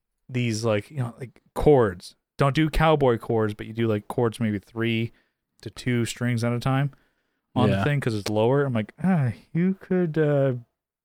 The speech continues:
Speaker 1: not have done that." Oh, you
Speaker 2: Yeah,
Speaker 1: get
Speaker 2: you
Speaker 1: a
Speaker 2: can do
Speaker 1: bass,
Speaker 2: that on
Speaker 1: you get a
Speaker 2: guitar
Speaker 1: bass,
Speaker 2: still.
Speaker 1: get a
Speaker 2: Or
Speaker 1: bass six
Speaker 2: bass.
Speaker 1: for,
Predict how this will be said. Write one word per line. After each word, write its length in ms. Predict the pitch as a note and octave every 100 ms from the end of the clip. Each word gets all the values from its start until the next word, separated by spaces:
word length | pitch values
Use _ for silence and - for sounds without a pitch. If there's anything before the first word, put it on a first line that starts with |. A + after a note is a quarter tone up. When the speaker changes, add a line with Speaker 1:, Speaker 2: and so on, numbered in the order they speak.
| -
Speaker 1:
not 260 | - G2+ A#2+
have 100 | C3
done 140 | D#3 D#3+
that." 140 | G2 _ _ _ _ _ _ _ _ _ _ _ _ _ _ _ _ _ _ _
Oh, 80 | -
you 60 | -
Speaker 2:
Yeah, 180 | - A2+
Speaker 1:
get 40 | A2
Speaker 2:
you 40 |
Speaker 1:
a 40 | A#2
Speaker 2:
can 100 | -
do 40 |
Speaker 1:
bass, 80 | B2
Speaker 2:
that 120 | A#2 A2
on 60 |
Speaker 1:
you 60 | G2+
get 100 | F3
a 40 |
Speaker 2:
guitar 140 | - -
Speaker 1:
bass, 100 | E3+
Speaker 2:
still. 360 | A2 G2+ G#2+ - _ -
Speaker 1:
get 120 | D#3+
a 40 |
Speaker 2:
Or 40 | E3
Speaker 1:
bass 240 | D#3+ G3
six 80 | G#3
Speaker 2:
bass. 360 | F#3 - - -
Speaker 1:
for, 360 | D3 C3 A#2+